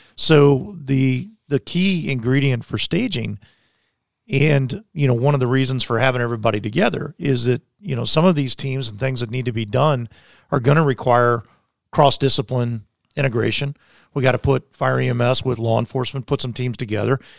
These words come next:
and give 'em a task and purpose.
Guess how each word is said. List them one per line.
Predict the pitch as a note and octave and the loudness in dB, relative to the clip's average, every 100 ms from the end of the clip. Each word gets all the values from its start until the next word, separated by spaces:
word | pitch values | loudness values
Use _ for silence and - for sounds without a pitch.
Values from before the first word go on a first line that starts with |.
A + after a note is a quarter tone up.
| - - _ _ _ _ _ _ _ _ - | -20 -20 _ _ _ _ _ _ _ _ 0
and | D#3+ D#3 | 2 2
give | A#2+ D3 | 4 4
'em | F3 | 4
a | D3 | 2
task | - E3 C#3+ - | 0 0 0 -4
and | B2 | 0
purpose. | C#3 - - | 0 0 -6